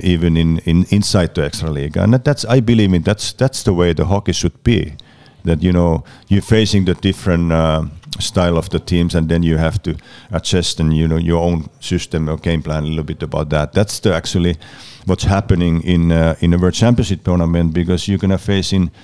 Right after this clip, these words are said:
we had it, uh, England, and then we have, uh, Sweden, and then we have, uh, Austria, and then we have, uh,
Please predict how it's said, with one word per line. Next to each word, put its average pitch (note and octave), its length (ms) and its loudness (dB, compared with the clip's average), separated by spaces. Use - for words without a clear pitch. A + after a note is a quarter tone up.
we F#2 180 2
had F#2 240 2
it, G#2+ 220 -2
uh, E2+ 420 -2
England, G2 440 2
and E2 160 0
then F2+ 160 0
we F2 120 0
have, E2 240 -2
uh, D#2+ 40 -4
Sweden, F#2+ 540 2
and E2 140 2
then F#2 180 2
we F2+ 80 0
have, E2 220 -2
uh, D#2+ 60 -6
Austria, F#2 500 -4
and E2+ 120 -2
then F#2+ 140 2
we F2 140 0
have, D#2+ 280 -2
uh, D#2 200 -4